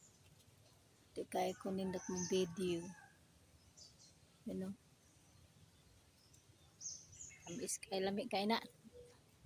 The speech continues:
Lami kay na siya, eh. Agoy. Gipaksiw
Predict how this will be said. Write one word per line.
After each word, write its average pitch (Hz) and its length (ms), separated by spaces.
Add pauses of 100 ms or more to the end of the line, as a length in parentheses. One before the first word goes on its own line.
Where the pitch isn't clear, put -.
(1200)
Lami 208 240
kay 226 160
na 202 160
siya, 202 480
eh. 247 220 (100)
Agoy. 190 160 (2750)
Gipaksiw 185 800